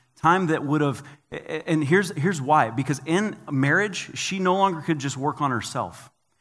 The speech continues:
She had to work about our relationship. Every new thing that she had to come out with, every new thing that she dealt with, every new breakthrough, she had to hope that I wasn't walking out the door.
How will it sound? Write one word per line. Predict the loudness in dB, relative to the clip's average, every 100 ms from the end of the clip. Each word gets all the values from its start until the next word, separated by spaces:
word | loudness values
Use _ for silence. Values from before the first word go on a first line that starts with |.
| _
She | -2
had | 2
to |
work | 4 4
about | 4 4
our | 4 2
relationship. | 2 -2 -2
Every | 0 2 2
new | 0
thing | 0 0 -2
that | -2
she | -2
had | 0 0
to |
come | 2 4
out | 4 4
with, | 0
every | 0 0
new | 4 4
thing | 2 -2
that | -2
she | -4
dealt | 0 2 2
with, | 2 -2
every | 0 0 2
new | 2
breakthrough, | 0 -2 -2 -2 -4 -6 -6 -10 -20 _
she | -2
had | -2
to | 0
hope | 0 0
that | -2 -2
I | 2 4
wasn't | 4 2 2 -2
walking | -2 -2 -2 -2
out | -4 -4
the | -8
door. | -10 -12 -14